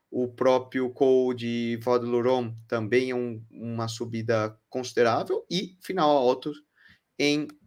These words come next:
Pergurdes. De novo, aqui eu acho que já pode ser uma etapa onde a gente veja de novo um chacoalhão entre, entre Pogacar e Vingegaard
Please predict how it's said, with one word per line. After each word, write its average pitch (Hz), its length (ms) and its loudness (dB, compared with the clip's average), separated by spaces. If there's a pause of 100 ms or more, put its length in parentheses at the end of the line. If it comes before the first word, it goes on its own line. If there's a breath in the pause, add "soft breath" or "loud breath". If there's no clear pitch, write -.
(120)
Pergurdes. 117 840 -4
De 127 160 -8
novo, 139 500 4 (800)
aqui 120 280 -2
eu 135 120 4
acho 131 180 0
que - 60 -8
já 135 80 -2
pode 131 180 -2
ser - 60 -6
uma 131 100 -4
etapa 127 300 -2
onde 123 120 -2
a 120 40 2
gente 123 220 -8
veja 123 400 2 (1080 soft breath)
de 143 180 -2
novo 143 600 4
um 143 480 -4
chacoalhão 135 600 -2
entre, 127 840 -4
entre 131 240 -4
Pogacar 123 640 0 (240)
e 156 160 -2
Vingegaard 135 560 0